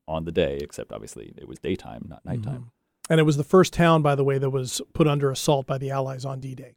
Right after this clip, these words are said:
Speaker 2: So
Speaker 1: Yeah.
Speaker 2: they, it wasn't just some random town. It was the first one assaulted that day. And so we started out that that way, again, because of just the people we happened to talk to. All right.
Speaker 1: Yep.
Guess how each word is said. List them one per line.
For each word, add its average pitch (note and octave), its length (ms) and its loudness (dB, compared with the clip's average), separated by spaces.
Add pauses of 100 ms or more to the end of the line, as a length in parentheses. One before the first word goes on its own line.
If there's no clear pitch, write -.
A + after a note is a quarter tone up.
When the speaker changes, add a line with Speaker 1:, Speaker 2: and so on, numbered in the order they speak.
Speaker 2:
So - 140 0
Speaker 1:
Yeah. C#3+ 60 2
Speaker 2:
they, D3+ 140 2
it E3 160 0
wasn't D#3+ 280 6
just D#3+ 140 0
some D3+ 180 2
random C#3 320 0
town. C3 340 -4
It C#3+ 100 -6
was C#3 200 -4
the C3+ 80 -4
first D#3+ 320 4
one D3+ 120 4
assaulted C#3 520 -2
that C#3 200 -4
day. C#3 320 0 (460)
And D#3+ 80 2
so - 80 6
we E3 100 8
started F3+ 380 8
out F3 280 8
that C3+ 200 -8 (420)
that C#3+ 160 -6
way, C#3 300 -20
again, D#3+ 380 6
because C#3+ 400 0
of C3+ 120 -8
just C#3+ 200 -4
the C#3 60 -20
people C#3+ 260 -6
we C3+ 80 -6
happened C3+ 300 -10
to - 60 -20
talk C#3 200 -10
to. - 140 -20
All D3+ 100 6
right. C#3 200 4
Speaker 1:
Yep. A#2+ 120 6